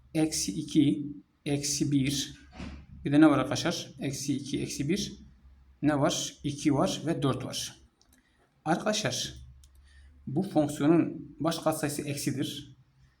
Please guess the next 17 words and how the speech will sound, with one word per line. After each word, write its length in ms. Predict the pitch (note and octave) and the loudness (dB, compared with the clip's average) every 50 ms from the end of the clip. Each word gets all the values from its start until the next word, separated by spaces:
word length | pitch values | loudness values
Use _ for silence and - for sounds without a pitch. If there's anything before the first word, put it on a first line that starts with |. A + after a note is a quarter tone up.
| _ _ _ _ _ - _ - | _ _ _ _ _ -20 _ -2
Aynı 160 | D#3 E3 F3 E3+ | 2 4 4 4
şekilde 720 | - D3+ C#3+ - C#3+ C#3+ D#3 C#3 B2+ - - - - - - _ _ - | 4 0 0 0 0 0 2 2 0 0 -4 -12 -16 -18 -20 _ _ -8
bunun 240 | C3 C3 C#3+ D3+ D#3 | -2 2 6 6 6
da 60 | D3 | 6
baş 120 | D#3 D3+ | 6 2
katsayısı 380 | - - C#3+ - - C3+ - C#3+ | 2 0 -2 -2 -2 -2 -2 -2
eksi 240 | C3+ C3+ - - C#3+ | -2 -2 0 2 2
olduğu 140 | C#3 C#3+ D3+ | 4 4 4
için 140 | - E3+ | 4 2
eksi 220 | C#3+ A#2 - - D3 | 2 2 0 2 2
ile 40 | C#3+ | 2
eksi 160 | C#3+ - C#3+ | 2 0 -2
çarpımı 320 | - C#3 C3 C#3 - C#3+ | 0 -2 0 0 2 2
artı 160 | C#3 C3+ - | 2 2 2
ile 100 | C3+ A#2+ | -2 -4
başlar. 420 | A#2 A#2 - - B2 - - - - - | -2 -4 -6 -6 -8 -10 -10 -12 -4 0
Artı, 640 | D#3 D#3+ D3+ - - - D3 D#3+ F3 - - - | 2 2 2 2 0 0 2 2 2 0 -4 -12